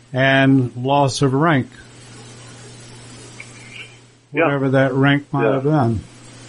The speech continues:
Speaker 2: <laughs> Loss of rank, if any.
Speaker 1: Yeah. Um,
Speaker 2: Um,
Speaker 1: and, and,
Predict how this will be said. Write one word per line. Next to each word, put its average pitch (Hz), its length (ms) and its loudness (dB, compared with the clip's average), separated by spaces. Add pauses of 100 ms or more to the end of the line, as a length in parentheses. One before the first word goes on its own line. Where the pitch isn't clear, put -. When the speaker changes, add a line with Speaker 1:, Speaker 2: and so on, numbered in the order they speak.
(680)
Speaker 2:
<laughs> 117 260 -2 (580)
Loss 123 280 0
of 107 140 -6
rank, 117 300 0
if 107 140 -2
any. 104 300 0 (440)
Speaker 1:
Yeah. 151 380 -4 (1400)
Um, 131 100 -2
Speaker 2:
Um, 131 500 -2 (1700)
Speaker 1:
and, 196 220 0
and, 190 360 2